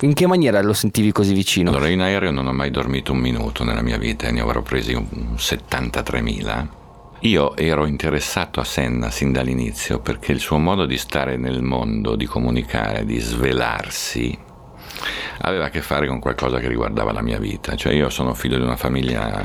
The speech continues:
Speaker 2: mm, agiata, però quando ero, andavo a scuola alle elementari regalavo tutto, cioè andavo con la bici e la regalavo, andavo col cappotto lo regalavo, andavo, cioè,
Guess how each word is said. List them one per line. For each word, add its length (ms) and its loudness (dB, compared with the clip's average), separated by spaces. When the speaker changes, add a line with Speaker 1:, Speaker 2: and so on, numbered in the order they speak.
Speaker 2:
mm, 120 -6
agiata, 580 -2
però 200 0
quando 220 0
ero, 300 2
andavo 380 0
a 20 -2
scuola 300 -2
alle 80 0
elementari 800 -2
regalavo 460 0
tutto, 420 -6
cioè 140 0
andavo 220 2
con 100 0
la 80 2
bici 220 0
e 60 2
la 60 0
regalavo, 360 -2
andavo 240 0
col 100 0
cappotto 440 0
lo 100 2
regalavo, 420 -2
andavo, 380 0
cioè, 180 -6